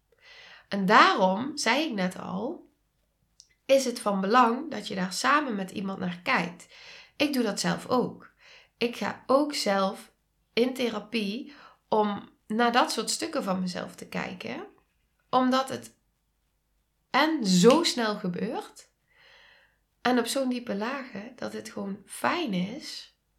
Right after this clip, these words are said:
dat je dat soort stukken niet alleen hoeft aan te kijken. Want hoe vaak heb je dat niet al alleen moeten doen? En juist op het moment dat je kinderen hebt, zul je zien,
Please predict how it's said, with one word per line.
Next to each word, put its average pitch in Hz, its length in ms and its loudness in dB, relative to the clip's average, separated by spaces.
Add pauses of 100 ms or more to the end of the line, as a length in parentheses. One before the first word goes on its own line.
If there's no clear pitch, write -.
(1160)
dat 240 180 -6
je 220 80 -6
dat 185 240 -2
soort 220 400 -10 (240)
stukken 277 640 -8
niet 233 340 -8 (240)
alleen 185 760 -2 (120)
hoeft - 340 -20
aan 170 220 -12
te - 100 -20
kijken. - 400 -18
Want 208 300 -12 (400)
hoe 277 180 -8
vaak 247 280 -6
heb 240 160 -14
je 226 80 -10
dat 208 200 -12
niet 208 240 -12
al 185 220 -6
alleen 185 480 -6 (200)
moeten 185 300 -8 (180)
doen? 254 480 -10 (1040)
En 196 180 -2
juist 262 420 4
op - 60 -4
het - 100 -8
moment 208 300 -4
dat 185 160 -12
je 180 180 -10
kinderen 277 460 -2
hebt, - 520 -12 (1120)
zul - 180 -2
je 214 140 4
zien, 269 400 4